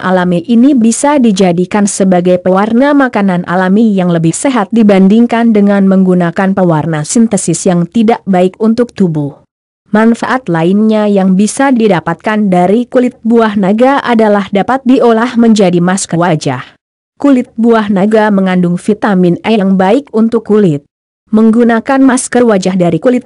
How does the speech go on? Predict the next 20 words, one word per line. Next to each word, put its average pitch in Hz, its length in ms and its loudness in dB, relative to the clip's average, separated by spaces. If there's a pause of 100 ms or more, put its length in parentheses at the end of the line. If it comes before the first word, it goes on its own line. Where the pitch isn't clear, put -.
buah 226 320 0
naga 202 400 0
ini 220 480 2
akan 233 400 -2
membuat 202 480 2
kulit 254 240 0
nampak 220 480 -2
lebih 165 320 -2
bersih, 180 400 -2 (240)
kencang, 226 480 0 (160)
putih 240 400 -2
dan 170 240 0
terasa 196 400 -4
lebih 185 320 -2
awet 208 560 0
muda 247 400 2
serta 240 480 -2
mampu 214 480 2
menghilangkan 208 800 0
kerutan. 170 640 -2